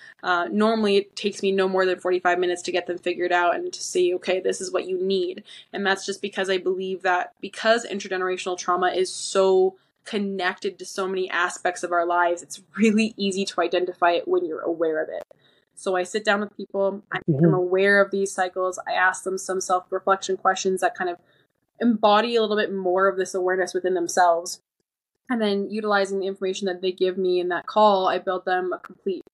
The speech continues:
Speaker 1: customized practice, uh, project basically is what I call it. And for the month, we sit down together, we do these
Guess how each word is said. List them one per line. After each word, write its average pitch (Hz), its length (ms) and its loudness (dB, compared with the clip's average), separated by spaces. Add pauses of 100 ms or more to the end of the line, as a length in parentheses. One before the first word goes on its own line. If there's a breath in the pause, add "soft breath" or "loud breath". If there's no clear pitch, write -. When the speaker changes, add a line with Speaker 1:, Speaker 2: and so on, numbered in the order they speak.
(140)
Speaker 1:
customized 190 640 -2
practice, 185 600 0 (380 soft breath)
uh, 175 320 2 (140)
project 190 380 2
basically 190 480 -2
is 185 120 -2
what 185 100 0
I 180 80 2
call 185 320 -2
it. 180 140 0 (320)
And 190 240 -2
for 196 100 -2
the 185 80 -2
month, 208 360 2 (280)
we 196 240 0
sit 202 200 -4
down 190 200 2
together, 196 540 -2
we 196 80 -2
do 190 480 -4
these 185 140 -10